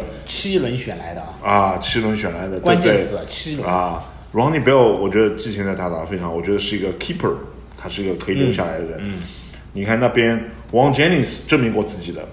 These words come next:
Speaker 1: 哎。
Speaker 2: 在我们体系里面是可以接球的人，对不对？
Speaker 1: 但是他一旦去了别的队，
Speaker 2: 对。
Speaker 1: 我觉得就难说了。
Speaker 2: 不，这个，这个先不管。
Speaker 1: 这跟
Speaker 2: 你看，
Speaker 1: Kendrick Bourne
Speaker 2: 啊，
Speaker 1: 差不多意思。
Speaker 2: 没球。
Speaker 1: 没球。
Speaker 2: 只要有没球就玻璃嘛，<laughs> 对不对？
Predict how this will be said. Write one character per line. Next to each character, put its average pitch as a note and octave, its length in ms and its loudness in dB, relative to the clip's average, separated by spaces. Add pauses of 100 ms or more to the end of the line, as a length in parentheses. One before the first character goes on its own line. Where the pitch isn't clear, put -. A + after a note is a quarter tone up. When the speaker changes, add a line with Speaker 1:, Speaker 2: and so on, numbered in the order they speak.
Speaker 1:
哎。 E2+ 100 -8
Speaker 2:
在 A#2+ 100 4
我 A#2 80 4
们 A#2 160 0
体 G#2 140 -6
系 - 120 -4
里 A2 80 -2
面 G2+ 200 -2
是 - 160 -4
可 - 160 2
以 C3+ 100 6
接 A#2 160 2
球 - 160 -4
的 F2 100 -2
人， E2 160 -6 (200)
对 A#2+ 100 2
不 A#2 60 0
对？ G2+ 200 0 (140)
Speaker 1:
但 C3 140 -2
是 B2+ 100 -2
他 F#3 200 4
一 F3 200 2
旦 G3+ 180 0
去 - 160 -6
了 F3+ 120 2
别 A2 260 -4
的 F#3+ 100 0
队， C3 120 -2
Speaker 2:
对。 G2 80 -4
Speaker 1:
我 G2 40 -4
觉 F#2+ 80 -8
得 G2+ 80 -8
就 A2+ 80 -8
难 F2+ 140 -10
说 B2+ 180 -2
了。 C3+ 240 -4
Speaker 2:
不， B2+ 180 2
这 - 140 6
个， C#3 140 6
这 G3+ 100 8
个 D#3+ 60 10
先 C#3 160 4
不 C3 80 4
管。 F#2+ 180 2
Speaker 1:
这 G#3+ 120 6
跟 F3+ 120 4
Speaker 2:
你 F#3+ 40 2
看， G#3 120 4
Speaker 1:
Kendrick F#3+ 320 0
Bourne A3 220 4
Speaker 2:
啊， G2+ 180 4
Speaker 1:
差 - 80 2
不 B2 80 0
多 B2+ 80 2
意 A2+ 160 0
思。 G2 140 -10 (840)
Speaker 2:
没 B2 140 2
球。 A#2+ 180 4
Speaker 1:
没 F#2 40 2
球。 - 40 -2 (1160)
Speaker 2:
只 - 140 -2
要 G2+ 140 6 (280)
有 A2+ 120 -2
没 A2+ 120 2
球 C3 140 4
就 A#2 80 4
玻 D#3 220 6
璃 E3 100 8
嘛， B2+ 80 4 (120)
<laughs> - 40 -8
对 - 100 4
不 B2+ 120 4
对？ C3+ 120 4